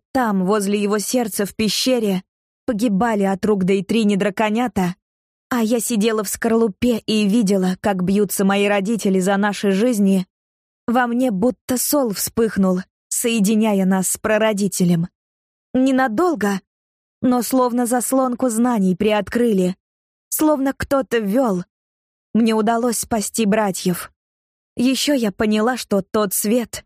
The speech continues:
что неожиданно во мне открылся, предназначен тьме.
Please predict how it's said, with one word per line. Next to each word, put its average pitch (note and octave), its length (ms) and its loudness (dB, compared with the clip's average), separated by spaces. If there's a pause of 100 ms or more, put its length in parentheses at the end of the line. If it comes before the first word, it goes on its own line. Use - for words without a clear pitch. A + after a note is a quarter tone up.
(140)
что - 240 -2
неожиданно G3 760 0
во G3+ 120 0
мне G#3 240 0
открылся, G3+ 680 0 (640)
предназначен B3 840 -2
тьме. F#3+ 440 0